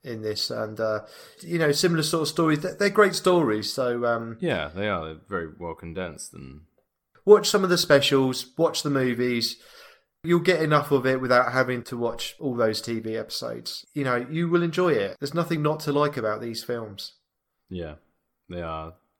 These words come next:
Speaker 2: They are just super sweet.
Speaker 1: Yeah.
Speaker 2: Condensed.
Speaker 1: Yeah.
Speaker 2: They're all, they're all, uh, like, <laughs> on the mark, one hour thirty as well.
Speaker 1: Yeah, I know.
Speaker 2: Yeah. They're, they're,
Speaker 1: <laughs> Yeah.
Speaker 2: it's formulaic to a
Speaker 1: Yeah.
Speaker 2: fault.
Speaker 1: To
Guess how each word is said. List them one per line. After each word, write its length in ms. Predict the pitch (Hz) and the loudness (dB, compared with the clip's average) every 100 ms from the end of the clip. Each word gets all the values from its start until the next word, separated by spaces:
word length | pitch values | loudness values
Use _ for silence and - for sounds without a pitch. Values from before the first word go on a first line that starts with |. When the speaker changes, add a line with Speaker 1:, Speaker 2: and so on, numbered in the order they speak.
| _ _ | _ _
Speaker 2:
They 100 | 185 | -4
are 100 | 196 | -2
just 220 | 165 151 - | -2 -6 -4
super 240 | 120 95 | -6 -6
sweet. 440 | - - 117 104 - _ _ _ | -6 -2 -2 -2 -8 _ _ _
Speaker 1:
Yeah. 260 | 147 139 117 | 2 2 2
Speaker 2:
Condensed. 520 | 95 98 95 - _ _ _ _ - | -4 -6 -10 -16 _ _ _ _ -6
Speaker 1:
Yeah. 80 | |
Speaker 2:
They're 220 | 131 127 147 | 0 2 2
all, 220 | 151 135 | -2 -2
they're 160 | 127 139 | 0 0
all, 320 | 151 147 127 113 | 0 -2 -2 -4
uh, 40 | 113 | -6
like, 280 | 110 117 101 113 - 151 - | -8 -8 -8 -12 -4 -2 0
<laughs> 40 | |
on 240 | 131 156 147 | 0 2 2
the 80 | 139 | 2
mark, 560 | 131 120 117 110 113 | 4 6 6 6 0
one 220 | 107 98 104 | -2 0 2
hour 220 | 101 101 | 0 -2
thirty 480 | 104 101 95 65 76 | -2 -2 -2 -4 -8
as 160 | 80 | -10
well. 240 | 87 87 107 | -6 -2 4
Speaker 1:
Yeah, 340 | 123 117 113 117 | 6 6 4 4
I 120 | 127 | 0
know. 340 | 147 151 143 | 6 8 8
Speaker 2:
Yeah. 60 | 135 - | 6 -2
They're, 260 | 117 104 101 | -8 -6 -6
they're, 200 | 104 104 | -2 0
Speaker 1:
<laughs> 60 | 107 | 0
Yeah. 60 | |
Speaker 2:
it's 240 | 117 123 110 143 - - - | 0 -2 -2 -4 -4 -8 0
formulaic 840 | 131 139 131 110 104 104 98 - | 0 2 2 4 4 2 -4 -8
to 200 | 110 101 | -4 -2
a 300 | 95 95 95 - _ _ _ | -2 -2 -4 -10 _ _ _
Speaker 1:
Yeah. 280 | 135 113 92 | 2 4 4
Speaker 2:
fault. 240 | 76 | 0
Speaker 1:
To 60 | 67 | -10